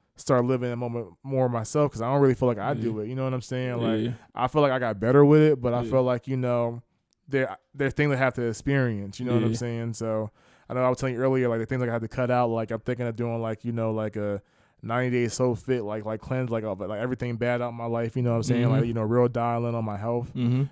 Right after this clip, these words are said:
Speaker 1: because it's like, I'm about to be thirty, man, and to me, it's just like, I view life as quarters, man. I want my, I want my second quarter to be good, man.
Speaker 2: Facts, facts, and I feel that, and I'm, I've been on the same thing,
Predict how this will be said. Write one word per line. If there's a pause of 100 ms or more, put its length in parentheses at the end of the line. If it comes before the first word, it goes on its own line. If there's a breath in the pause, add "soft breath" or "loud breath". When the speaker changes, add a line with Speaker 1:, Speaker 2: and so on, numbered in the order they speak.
Speaker 1:
because
it's
like, (280)
I'm
about
to
be
thirty,
man,
and
to
me,
it's
just
like, (880)
I
view
life
as
quarters,
man.
I
want
my,
I
want
my
second
quarter
to
be
good,
man.
Speaker 2:
Facts, (160)
facts,
and
I
feel
that,
and
I'm, (240)
I've
been
on
the
same
thing,